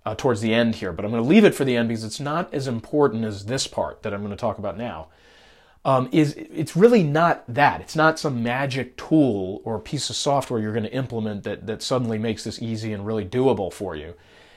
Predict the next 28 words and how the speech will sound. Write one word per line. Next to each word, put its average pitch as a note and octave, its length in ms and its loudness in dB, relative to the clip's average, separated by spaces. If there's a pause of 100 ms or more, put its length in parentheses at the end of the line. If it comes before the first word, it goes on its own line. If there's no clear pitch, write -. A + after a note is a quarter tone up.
(240)
It's - 160 -4
really G#3 240 12
a, A#2+ 220 4
a B2 60 -2
methodology B2+ 1200 0 (380)
that's A#2+ 200 -2
the B2+ 80 -6
most C#3 400 2
important G2+ 460 -6
thing, F#2+ 280 -8
and A2 180 -10
why C#3 220 2
that C3 180 0
methodology A2 720 -2
is F#2+ 140 -6
so G#2+ 400 -4
valuable, F2+ 560 -4 (260)
okay? A#2 280 0 (300)
So - 140 -2
what F#3 140 6
I C4+ 60 6
mean F#3 240 2
by B2+ 100 2
that A#2 200 0
is G2 100 -6
this. - 320 -8 (1200)
The C#3+ 120 0
most G#3 600 6